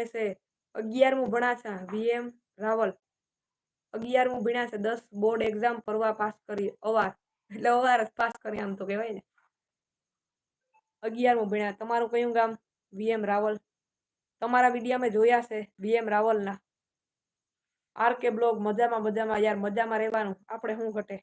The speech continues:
બાકી શું હાલે આર કે બ્લોગ? આર કે બ્લોગને ભાઈ બધા સારો એવો સપોર્ટ કરજો.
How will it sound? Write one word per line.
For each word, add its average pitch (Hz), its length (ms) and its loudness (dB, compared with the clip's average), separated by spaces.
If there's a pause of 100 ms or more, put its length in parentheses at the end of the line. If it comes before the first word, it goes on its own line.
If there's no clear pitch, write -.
(2250)
બાકી 220 300 -4
શું 233 160 -6
હાલે 226 200 2
આર 214 180 2
કે 220 140 -6
બ્લોગ? 214 260 -2 (580)
આર 226 160 4
કે 247 140 -6
બ્લોગને 240 340 0
ભાઈ 226 200 -2
બધા 233 200 0
સારો 220 200 0
એવો 226 160 0
સપોર્ટ 220 340 -8
કરજો. 214 280 -6